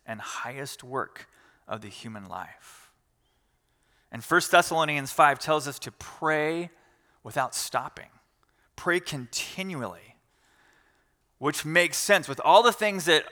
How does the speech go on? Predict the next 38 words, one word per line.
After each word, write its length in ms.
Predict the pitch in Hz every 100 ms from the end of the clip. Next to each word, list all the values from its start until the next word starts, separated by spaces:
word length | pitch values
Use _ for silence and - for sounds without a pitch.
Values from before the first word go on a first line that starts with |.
| -
we 140 | 156
face 380 | 175 - 170 165
in 60 | 127
society 520 | - - 147 135 123
and 100 | 113
all 240 | - 143
the 140 | 165 165
evils, 680 | 151 165 127 110 113 - - _ _ _ _ _ -
you 100 | 120
know 140 | 147
what? 180 | 151 156
I 120 | 139
really 480 | 175 123 131 180 165
need 140 | 135
to 60 | 127
be 120 | 120
constantly 720 | 110 - - - 180 - 104 110
in 140 | 101
prayer. 560 | - 185 180 78 - - _ _ _ _ _ _ _ _ _ _ _ _ _ _ _ _ _ _ _ _ _ _ _ _ _
But 120 | 143
for 220 | 139 165 156
me, 320 | 180 240 185
praying 400 | - 185 180 160
continually, 840 | - 127 - 160 175 180 190 208
praying 260 | 214 160 147
without 320 | 127 143 127
ceasing, 460 | - 165 165 175 143
that's 240 | 156 -
more 160 | 160 151
of 80 | 131
an 120 | 117
aspiration. 920 | 127 131 - - 120 117 113 82 - _ _ _ _ _ _ _ _ _ -
It's 220 | 120 -
not 240 | 143 135
something 260 | - 147 131
that 140 | 120
comes 340 | - - 123 107
naturally. 640 | 110 110 123 - 78 -